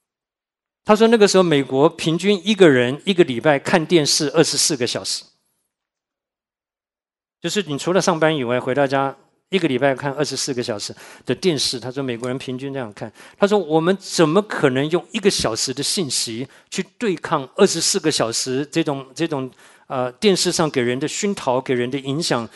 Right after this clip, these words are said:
呃，这个洗脑等等。那是三十多年前。现在看电视也许不到二十四小时，但是去，去，去触电的人很多，对不对？啊，现在这个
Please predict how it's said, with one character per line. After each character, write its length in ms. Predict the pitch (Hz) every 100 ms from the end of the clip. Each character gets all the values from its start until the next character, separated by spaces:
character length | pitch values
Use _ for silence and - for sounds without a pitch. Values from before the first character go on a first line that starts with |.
| - _
呃， 120 | 123
这 140 | 120 135
个 100 | 131
洗 260 | - 147
脑 280 | 165 151 104
等 240 | - 127 135
等。 160 | 104 - _ _ _ _ _ _ _ _ _ _ _
那 100 | 156
是 140 | 156 170
三 180 | 175
十 120 | 180 143
多 160 | 135
年 160 | 113 101
前。 180 | - 120 _ _ _ _ _ _ _ _ _ -
现 140 | 240
在 120 | 220
看 180 | 208 208
电 160 | 196 190
视 260 | - 170
也 80 | 147
许 140 | 170 139
不 140 | 147
到 160 | 147 143
二 80 |
十 120 | 139 127
四 140 | 147
小 180 | - 110
时， 140 | 123
但 140 | 160 156
是 160 | 160 -
去， 180 | - 165
去， 280 | - - 156
去 160 | - 175
触 300 | - 233 151
电 240 | 185 147
的 80 | 120
人 160 | 113
很 160 | 113 101
多， 220 | - 113
对 120 | 110 165
不 80 |
对？ 140 | 180 175 _ _ _ _ _
啊， 180 | - - _ _ _ _ _ _ _ _ _ _ _
现 160 | - 156
在 80 |
这 20 | 143
个 340 | 139 131 135